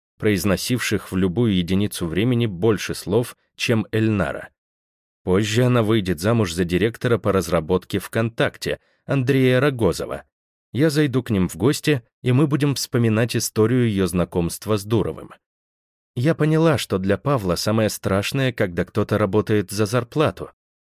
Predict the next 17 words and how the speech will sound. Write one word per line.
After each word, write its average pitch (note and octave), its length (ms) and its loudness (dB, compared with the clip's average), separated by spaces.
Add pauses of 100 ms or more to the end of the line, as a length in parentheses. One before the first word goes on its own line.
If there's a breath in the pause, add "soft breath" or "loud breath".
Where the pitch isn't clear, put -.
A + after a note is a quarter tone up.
говорила F2 460 2
Эльнара. F2+ 560 -2 (580)
"Это E3 240 0
осталось D3+ 420 2
до B2+ 140 -2
сих - 260 -6
пор, D#3+ 360 0 (280)
он G2 200 0
щедрый, - 580 -2 (300)
но C#3 140 2
опасается, B2+ 680 0
что - 160 -4
если G2 300 -2
люди G#2 300 0
помешаны F#2+ 520 0
на F2 140 2
бонусах, G#2+ 600 -2